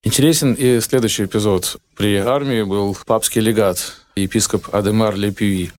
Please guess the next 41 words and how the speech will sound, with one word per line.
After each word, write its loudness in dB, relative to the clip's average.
который, 2
в -2
общем, 2
был 2
весьма 0
и 0
весьма -2
достойным 0
человеком, 0
одним, 0
может 0
быть, -4
из -2
наиболее 2
достойных -2
во 0
всей 2
этой -2
крестоносной -2
армии. 0
И, 2
в 0
общем, 0
он 2
пользовался, 0
хотя -2
он 2
не 2
был 0
главнокомандующим, 0
но 2
он 0
пользовался 0
большим 0
авторитетом 0
среди -4
крестоносцев, -2
и 2
один 2
мог 2
немножко 0